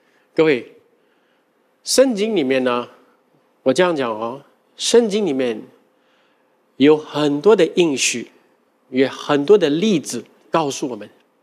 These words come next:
有一个蒙恩的人，因着他的祷告，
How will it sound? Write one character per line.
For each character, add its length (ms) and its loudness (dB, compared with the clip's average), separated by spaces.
有 160 4
一 160 4
个 140 4
蒙 220 -4
恩 120 -2
的 100 0
人， 180 -6
因 320 4
着 180 4
他 240 -6
的 100 0
祷 280 -4
告， 260 -6